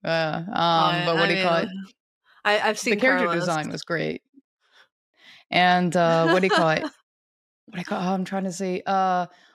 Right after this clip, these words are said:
Speaker 1: also the cool thing about the promo when they released it, because that's how I found out, 'cause I saw a little bit of a email or one of the advertisements. It showed, you know, just a little teaser, uh, showing her in the Belle gown.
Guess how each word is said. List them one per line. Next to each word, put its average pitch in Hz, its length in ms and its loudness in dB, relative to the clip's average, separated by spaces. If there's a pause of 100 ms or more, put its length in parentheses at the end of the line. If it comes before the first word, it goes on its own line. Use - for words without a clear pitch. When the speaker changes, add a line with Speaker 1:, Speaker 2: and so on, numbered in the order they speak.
(140)
Speaker 1:
also 269 320 2
the 233 60 0
cool 277 200 -2
thing 320 160 -2
about 262 200 0
the 170 40 -10
promo 214 540 0
when 202 120 -2
they 190 140 0
released 170 500 -2
it, 277 160 -2
because 202 180 0
that's 254 180 0
how 349 140 0
I 233 100 2
found 208 300 0
out, 226 180 2
'cause 175 140 -6
I 170 80 0
saw 170 420 0
a 165 460 -2
little 170 320 -4
bit 160 260 -4
of 160 180 -4
a 156 380 -4
email 208 360 -2
or 165 280 -4
one 165 180 -6
of 156 100 -8
the 160 340 -6
advertisements. 170 800 -4 (400)
It 214 160 2
showed, 214 760 -2
you 269 120 0
know, 214 60 0
just 208 140 -6
a 220 40 -6
little 226 260 0
teaser, 220 640 -2 (100)
uh, 202 360 0
showing 208 400 0
her 185 260 0
in 202 80 0
the 220 80 2
Belle 170 240 2
gown. 165 420 2